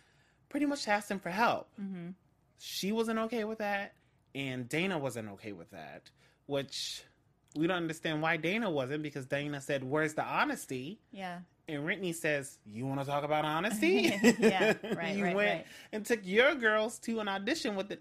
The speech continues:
Speaker 1: agent and didn't even tell us."
Speaker 2: Mm-hmm.
Speaker 1: I mean, should the moms feel like that?
Speaker 2: I don't think so. I think, like, it's none of their business what,
Speaker 1: Mm-hmm.
Speaker 2: you know, what they're, these women are trying to do for their kids. Like, you know, they're all trying to do the same thing.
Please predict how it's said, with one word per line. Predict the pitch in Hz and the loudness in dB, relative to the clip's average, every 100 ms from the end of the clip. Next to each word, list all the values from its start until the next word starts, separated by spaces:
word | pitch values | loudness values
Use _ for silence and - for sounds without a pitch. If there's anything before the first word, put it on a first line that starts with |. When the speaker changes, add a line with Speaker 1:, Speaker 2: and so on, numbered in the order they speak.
| - | -2
Speaker 1:
agent | 269 349 226 208 | 0 0 0 0
and | - 226 214 | 0 -2 0
didn't | 330 339 | 0 0
even | 302 277 | 0 0
tell | 269 349 302 | 2 4 6
us." | 269 330 330 208 | 8 8 6 2
Speaker 2:
Mm-hmm. | 214 202 196 233 _ _ _ _ _ _ _ - | -2 -4 -8 -10 _ _ _ _ _ _ _ -2
Speaker 1:
I | 320 | 2
mean, | 339 320 214 | 2 0 -6
should | - 277 | -6 0
the | 269 | 2
moms | 247 214 277 302 | 4 2 2 -2
feel | - 190 214 | 2 2 4
like | 285 302 | 0 0
that? | 330 339 381 _ - | 0 -2 -6 _ -4
Speaker 2:
I | 247 285 | -2 0
don't | 269 - | -2 -4
think | 202 202 | -6 -6
so. | - 165 | -4 -4
I | 151 202 | -2 -4
think, | - 247 247 - | -2 -2 -2 -2
like, | 208 185 175 - | 0 0 -2 -8
it's | - 202 - | -10 -8 -4
none | 214 220 | -4 -2
of | |
their | 214 208 | 0 -2
business | 185 180 185 185 180 185 143 | 0 -2 -2 -4 -4 -4 -4
what, | 139 180 175 | 0 0 0
Speaker 1:
Mm-hmm. | 127 175 | -2 -4
Speaker 2:
you | 185 | -4
know, | 175 170 | -4 -4
what | 175 175 165 - - | -2 -2 -2 -8 -6
they're, | 185 185 _ _ - _ | -6 -6 _ _ -20 _
these | 208 190 - | -6 -6 -2
women | 202 196 190 | -2 0 -2
are | 185 | -4
trying | 214 190 | -2 -2
to | 190 | -2
do | 190 185 | -4 -6
for | 190 | -4
their | 180 175 | -2 -2
kids. | - 185 175 170 175 | -2 -2 0 -2 -4
Like, | 175 165 156 160 - | -2 0 -2 -6 -14
you | - | -10
know, | 180 175 175 | -6 -6 -4
they're | 185 170 | -2 0
all | 180 190 202 202 | 0 0 -2 -4
trying | - 202 190 | -6 -6 -6
to | |
do | 185 185 | -6 -6
the | 180 | -8
same | - 180 180 | -6 -8 -6
thing. | 180 | -8